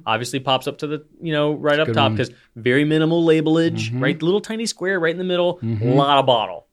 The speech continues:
Speaker 2: Yeah.
Speaker 1: Lot of bottle, little label.
Speaker 2: It's got that fat bottom on it, that
Speaker 1: Mm-hmm.
Speaker 2: big hunk of
Speaker 1: That's
Speaker 2: glass.
Speaker 1: right.
Speaker 2: Yum.
Speaker 1: Uh, and then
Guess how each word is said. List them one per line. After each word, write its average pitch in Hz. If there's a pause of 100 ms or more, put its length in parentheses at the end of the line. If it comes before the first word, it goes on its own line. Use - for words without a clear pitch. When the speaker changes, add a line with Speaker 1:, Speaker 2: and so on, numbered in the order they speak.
Speaker 2:
Yeah. 117
Speaker 1:
Lot 151
of 151
bottle, 139
little 131
label. 113
Speaker 2:
It's -
got 117
that 110
fat 127
bottom 120
on 127
it, 135
that 127
Speaker 1:
Mm-hmm. 135
Speaker 2:
big -
hunk 127
of 117
Speaker 1:
That's 127
Speaker 2:
glass. 135 (220)
Speaker 1:
right. -
Speaker 2:
Yum. 117 (1040)
Speaker 1:
Uh, 120 (140)
and 139
then 135